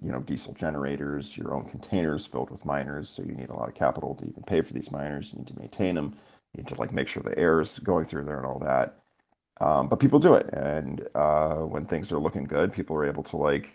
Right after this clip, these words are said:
you know, actually, like, make some money at this. Um, however, I, it, it's,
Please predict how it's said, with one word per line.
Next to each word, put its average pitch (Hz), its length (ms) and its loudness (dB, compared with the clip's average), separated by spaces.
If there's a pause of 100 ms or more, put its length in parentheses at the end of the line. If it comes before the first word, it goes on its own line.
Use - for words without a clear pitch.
(120)
you 87 100 0
know, 76 140 2
actually, 78 320 0
like, 78 240 0 (160)
make 82 260 4
some 78 180 -2
money 76 220 0
at 92 140 -2
this. 107 340 4 (420)
Um, 82 840 4 (1040)
however, 92 460 12
I, - 260 6
it, 98 220 0
it's, - 500 -8